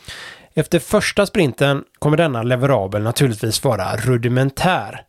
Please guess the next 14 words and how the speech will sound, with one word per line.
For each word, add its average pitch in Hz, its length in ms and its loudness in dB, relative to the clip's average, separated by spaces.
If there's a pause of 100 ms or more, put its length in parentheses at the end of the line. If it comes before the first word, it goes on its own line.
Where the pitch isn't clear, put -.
(680)
Men 139 480 2
det 156 320 0
ska 240 140 0
ändå 185 400 2
vara 190 160 2
möjligt 143 380 2
att 127 120 -2
kunna 131 200 2
fråga 104 500 0
slutkunden, 104 920 -2
"Menar 131 560 2
du 113 140 2
så - 200 2
här?" 117 560 -2